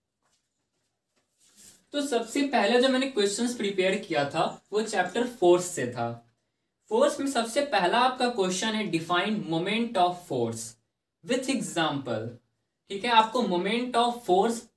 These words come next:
define करना है, आपको उसके example भी देने हैं और आपको SI unit भी लिखना है। ठीक है,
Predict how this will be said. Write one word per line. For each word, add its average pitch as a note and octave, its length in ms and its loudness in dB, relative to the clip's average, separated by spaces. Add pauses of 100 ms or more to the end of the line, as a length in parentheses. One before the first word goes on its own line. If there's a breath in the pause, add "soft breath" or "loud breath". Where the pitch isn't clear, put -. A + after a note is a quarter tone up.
define D#3 480 -4
करना F#3 300 -2
है, G#3 300 -6 (360)
आपको E3 280 -10
उसके A3 240 -2
example E3+ 640 0
भी A3+ 140 2
देने A3 220 0
हैं B3 420 0 (420)
और A3 200 0
आपको A#3 340 -2
SI A3 560 -2
unit E3+ 420 -2
भी D3 80 -2
लिखना A#2+ 300 -6
है। A2+ 260 -10 (180)
ठीक G3 120 -12
है, B3 240 -6